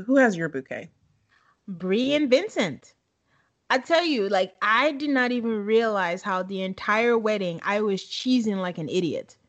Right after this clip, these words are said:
Speaker 2: I was just smiling ear to ear. It was just fun to watch them. Her laughter, her genuine happiness was infectious.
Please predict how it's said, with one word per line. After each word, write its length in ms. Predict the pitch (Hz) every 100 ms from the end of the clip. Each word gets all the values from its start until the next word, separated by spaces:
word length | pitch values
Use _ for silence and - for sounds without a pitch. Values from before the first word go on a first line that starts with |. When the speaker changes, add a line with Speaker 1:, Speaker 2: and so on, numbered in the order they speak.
| _ _ -
Speaker 2:
I 240 | 202 233
was 240 | 262 262 226
just 220 | 220 -
smiling 440 | 226 208 202 196 180
ear 180 | 220 240
to 320 | 233 240 208
ear. 240 | 233 226 226
It 180 | 240
was 200 | 226 202
just 320 | 180 175 - -
fun 220 | 247 247
to 120 | 240
watch 360 | 240 214 214 -
them. 300 | 220 220 220 - - _ _
Her 200 | 220 202
laughter, 800 | 196 214 226 233 - 233 226 226
her 160 | 220
genuine 560 | 190 170 220 240 247 226
happiness 560 | 202 196 202 208 208
was 140 | 202 185
infectious. 840 | 180 - - 190 - 226 220 214